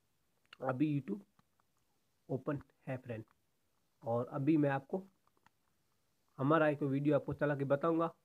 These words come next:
और एक other वीडियो आपको चला के बताऊंगा। तो friend वीडियो थोड़ा बड़ा होगा, इस पर friend वीडियो को पूरा और ध्यान से देखिए friend, ठीक है friend। जैसा फ्रेंड मैं अभी search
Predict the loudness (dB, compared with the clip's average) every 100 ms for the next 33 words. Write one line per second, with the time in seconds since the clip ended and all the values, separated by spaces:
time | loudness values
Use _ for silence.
0 | _ -6 -4 -6 -4 -2 0 0 0 -2
1 | -4 -8 -6 -4 -4 -8 -14 _ _ _
2 | _ _ -4 -2 -2 -8 -6 -4 -2 -2
3 | 0 0 0 _ _ _ -20 _ _ _
4 | _ _ _ _ _ _ _ _ _ 0
5 | 2 2 2 -2 -4 -6 -6 -6 -4 -2
6 | -4 -4 0 2 2 -2 -4 -4 -6 -6
7 | -6 -6 -6 -8 -10 -16 -18 _ _ _
8 | _ _ _ _ _ _ _ _ _ _
9 | -20 -2 0 0 -2 -2 -2 0 0 0
10 | 0 0 -4 -8 _ _ _ _ _ _
11 | _ _ _ _ -4 -4 -6